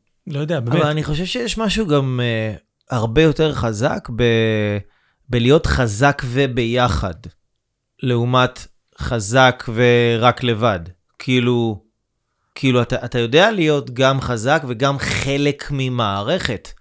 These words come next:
Speaker 2: נגיד, זה משהו שלמדת בצבא? כאילו, בשירות בצבא?
Speaker 1: יכול להיות שזה משהו שלמדתי בצבא, אה, זאת אומרת, מה זה יכול להיות? בטוח זה משהו שלמדתי בצבא, אבל הצבא הוא מסגרת שאתה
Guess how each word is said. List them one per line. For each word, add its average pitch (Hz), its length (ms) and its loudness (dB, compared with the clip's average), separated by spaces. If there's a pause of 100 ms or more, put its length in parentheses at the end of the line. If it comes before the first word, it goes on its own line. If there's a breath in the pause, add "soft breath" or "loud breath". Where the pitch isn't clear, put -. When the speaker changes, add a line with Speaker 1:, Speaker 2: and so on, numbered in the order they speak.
(140)
Speaker 2:
נגיד, 127 240 -4 (260 loud breath)
זה 123 120 -8
משהו 135 200 -2
שלמדת 117 360 -2
בצבא? 117 500 -4 (220)
כאילו, 104 380 -6
בשירות 104 420 -8
בצבא? 113 400 -10 (300)
Speaker 1:
יכול 196 220 2
להיות 190 100 4
שזה 147 160 0
משהו 135 160 0
שלמדתי 131 300 0
בצבא, 135 680 -2
אה, 131 180 -2
זאת 135 100 -2
אומרת, 147 140 2
מה 160 100 2
זה 160 80 2
יכול 120 160 -2
להיות? 110 120 -8
בטוח 135 640 0
זה 120 80 -6
משהו 123 200 -4
שלמדתי 127 280 -6
בצבא, 120 500 -4 (600 loud breath)
אבל 127 160 0
הצבא 190 440 0
הוא 180 160 0
מסגרת 139 440 0
שאתה 123 460 -2